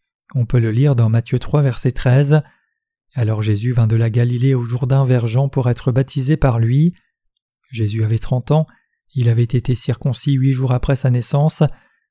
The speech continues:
On trouve peu de documents le concernant avant ses trente ans. Jésus devait attendre d'avoir trente ans pour devenir le souverain sacrificateur céleste et accomplir l'Ancien Testament.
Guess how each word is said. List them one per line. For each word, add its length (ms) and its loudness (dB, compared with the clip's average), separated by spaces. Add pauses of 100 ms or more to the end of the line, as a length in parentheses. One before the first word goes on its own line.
(100)
On 140 0
trouve 300 -4
peu 160 0
de 100 2
documents 460 2
le 100 2
concernant 560 2
avant 200 2
ses 160 -2
trente 340 -4
ans. 260 4 (1040)
Jésus 360 0
devait 300 2
attendre 360 0
d'avoir 260 2
trente 320 -2
ans 100 2 (460)
pour 160 0
devenir 400 6
le 80 6
souverain 380 2
sacrificateur 800 -2
céleste 500 0 (440)
et 140 0
accomplir 460 0
l'Ancien 320 -2
Testament. 640 2